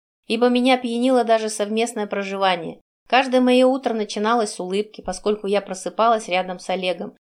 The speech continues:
И пусть спустя полчаса он делал мне выговор за пересоленную или пересахаренную кашу, а я всё равно глупо улыбалась, потому что наслаждалась каждой минутой.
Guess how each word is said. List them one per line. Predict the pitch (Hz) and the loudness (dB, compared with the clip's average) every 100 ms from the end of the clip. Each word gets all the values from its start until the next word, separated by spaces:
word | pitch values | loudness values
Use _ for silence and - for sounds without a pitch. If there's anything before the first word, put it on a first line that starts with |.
| _ | _
И | - 247 | -4 -2
пусть | 285 302 | 2 0
спустя | - 247 - 254 | -2 -2 2 2
полчаса | 254 233 - - 240 | 4 0 -2 0 0
он | 226 208 | 2 2
делал | 226 226 | 2 2
мне | 196 151 | 2 -2
выговор | 190 254 220 196 175 | -2 2 2 2 -2
за | 175 196 | -6 -4
пересоленную | 214 214 220 240 214 208 196 - _ | 0 0 2 0 2 -2 -2 -6 _
или | 220 226 | -2 0
пересахаренную | 226 226 220 240 240 208 190 180 | 0 -2 0 0 0 -4 -4 -6
кашу, | 170 226 247 - 233 _ _ _ | 0 2 2 -2 -8 _ _ _
а | 208 | 2
я | 240 | 2
всё | 240 | 2
равно | 214 220 254 | 2 2 2
глупо | 233 226 220 | 0 -2 -2
улыбалась, | 180 180 175 254 247 247 | -4 -2 2 2 2 -2
потому | 185 202 208 | -8 -4 -4
что | 208 180 | -4 -8
наслаждалась | 180 175 175 180 226 226 226 | -6 -4 -4 2 4 4 0
каждой | 170 175 175 | -2 -2 -4
минутой. | 185 180 180 170 160 - | -10 -8 -8 -10 -12 -16